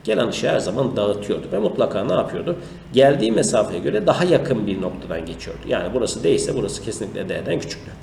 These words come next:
E, görüntüsü aynaya daha yakın olduğu için ne olacaktı? Yakın olan boyu da küçük olacaktı. Sonuçta boylar neyle? Uzaklıkla doğru orantılı. O zaman Ege'nin boyu görüntünün boyundan büyüktür. Evet, görüntüsü kendisinden daha küçük olacak. Ege'nin görüntüsü ters. Hayır.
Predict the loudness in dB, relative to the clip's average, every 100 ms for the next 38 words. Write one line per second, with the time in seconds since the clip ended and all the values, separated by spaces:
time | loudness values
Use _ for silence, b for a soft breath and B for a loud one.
0 | B B B 0 6 8 8 4 2 2
1 | 2 2 2 2 2 2 2 2 0 0
2 | 2 4 2 2 -2 -4 -4 0 0 2
3 | 2 2 2 2 2 0 -4 -4 4 4
4 | 4 -2 -6 -8 -6 -2 0 2 0 0
5 | 0 0 -2 0 0 -2 -6 -2 4 6
6 | 4 2 -6 -14 B B B B 8 8
7 | 8 8 6 6 6 6 6 2 -6 -12
8 | -16 -2 4 6 6 2 4 6 6 6
9 | 4 2 -2 -2 0 2 0 0 -2 -2
10 | -2 -2 2 4 4 0 -6 -8 -12 -18
11 | B B -2 4 6 8 8 8 4 6
12 | 6 6 2 4 2